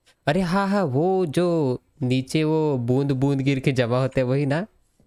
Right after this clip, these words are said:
लाओ, लाओ फिर, लेके आओ, मज़ा आएगा। साइमन सेज को जानते हो?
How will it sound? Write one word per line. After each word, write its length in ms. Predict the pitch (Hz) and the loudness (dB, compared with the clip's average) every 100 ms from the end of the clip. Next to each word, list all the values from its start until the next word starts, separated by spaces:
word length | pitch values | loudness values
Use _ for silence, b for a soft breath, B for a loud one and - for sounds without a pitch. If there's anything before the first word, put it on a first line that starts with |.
| _ _ _ _ _ - | _ _ _ _ _ -4
लाओ, 240 | 120 151 | -2 0
लाओ 240 | 135 156 160 | 0 0 -2
फिर, 220 | 135 - _ _ - | -4 -6 _ _ -6
लेके 240 | 127 127 131 | -4 -2 -2
आओ, 140 | 113 - - - | -4 -8 -10 -4
मज़ा 180 | 117 123 | 0 0
आएगा। 260 | 113 113 - _ _ _ _ _ _ _ _ _ _ _ _ _ _ _ _ _ _ _ _ b | -2 -6 -10 _ _ _ _ _ _ _ _ _ _ _ _ _ _ _ _ _ _ _ _ b
साइमन 460 | - 135 123 143 156 | -2 0 2 0 0
सेज 340 | - 143 147 | 0 0 0
को 140 | - | -2
जानते 360 | 143 135 117 135 | 0 0 0 -2
हो? 440 | 127 151 120 113 | 0 0 0 -4